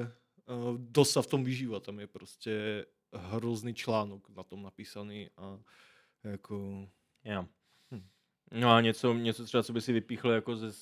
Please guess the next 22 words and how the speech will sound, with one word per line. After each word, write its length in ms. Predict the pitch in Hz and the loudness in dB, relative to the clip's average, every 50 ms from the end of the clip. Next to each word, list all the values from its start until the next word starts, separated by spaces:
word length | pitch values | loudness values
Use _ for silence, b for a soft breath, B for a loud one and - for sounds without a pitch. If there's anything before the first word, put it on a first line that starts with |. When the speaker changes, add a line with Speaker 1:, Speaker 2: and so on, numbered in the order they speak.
| - - - | -18 -20 -18
Speaker 2:
z 180 | 113 107 101 101 | -16 -14 -10 -2
hlediska 1120 | 107 110 110 104 110 113 104 - - - - _ - 117 110 110 110 113 110 110 110 107 | 2 2 4 4 4 2 0 -2 -10 -16 -8 _ 4 4 6 6 6 4 4 2 0 -2
Adama. 720 | - - - 110 110 113 110 110 110 110 110 110 110 113 B 165 160 151 B B | 0 0 2 4 4 4 4 4 6 6 6 6 6 4 B -2 -14 -16 B B
Teďka 240 | - 120 - - 160 | -4 0 4 6 6
mimo 240 | 156 143 131 135 139 | 6 6 6 6 6
jiný 260 | 139 139 143 147 143 | 6 4 2 2 4
jeho 580 | 143 139 135 143 147 143 143 143 139 135 127 120 | 6 6 8 8 8 10 10 12 12 12 12 12
maloformátový 880 | 113 110 117 131 - - - 143 135 135 120 131 - 143 135 139 147 143 | 12 12 12 10 10 6 4 4 4 4 2 2 0 -2 -2 -2 -2 2
věci, 680 | 135 120 117 - - - 139 135 135 131 131 131 127 | 2 2 2 2 -2 -2 0 2 4 4 4 2 2
maloformátový 680 | 127 123 123 120 - 139 127 123 120 127 - 139 135 131 | 0 0 -2 -2 -2 -2 -2 -2 -2 -2 -2 -2 -2 -2
kresby 680 | - - - 104 101 104 107 117 131 127 127 127 127 - | 2 4 6 6 6 8 10 12 12 12 10 6 -2 -6
máme 240 | 110 104 107 113 110 | -6 -4 -4 -4 -6
vystavený 480 | 110 - - - 123 117 120 117 101 | -8 -6 -4 -4 -2 -2 -4 -6 -6
v 40 | 85 | -2
baru 180 | 87 90 101 117 | 0 2 2 2
Podtvrzí. 640 | - - - _ - 131 135 131 131 135 135 131 - 180 202 B B 165 B B | 0 -4 -16 _ -10 -8 -6 -4 -2 -2 -2 -4 -6 -10 -14 B B -10 B B
Jinak, 680 | 107 107 110 110 117 120 120 120 120 120 117 - - | 6 6 6 6 6 6 8 8 8 6 6 2 -2
co 220 | - - - 120 | 0 4 4 6
on 320 | 113 120 123 123 123 120 117 | 6 6 4 2 0 0 4
dělá 680 | 110 110 113 120 120 117 120 117 117 117 117 117 117 113 | 6 8 8 10 8 8 8 8 8 8 6 6 6 6
velký 340 | 113 110 110 - - 127 | 6 6 6 4 0 -2
plátna, 640 | 113 - 101 95 95 - - - 123 117 117 113 117 | 4 6 8 8 8 6 2 -2 -2 -2 -2 -4 -8